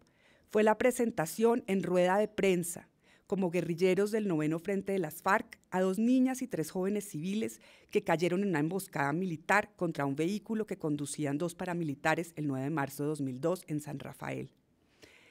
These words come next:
En ausencia de transporte público, los muchachos le habían pedido al paramilitar conocido como Parmenio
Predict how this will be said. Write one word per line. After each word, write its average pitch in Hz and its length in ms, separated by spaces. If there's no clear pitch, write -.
En 170 120
ausencia 226 440
de 277 60
transporte 185 520
público, 277 640
los 190 160
muchachos 202 520
le 254 100
habían 170 240
pedido 220 400
al 220 120
paramilitar 160 760
conocido 180 460
como 190 300
Parmenio 208 640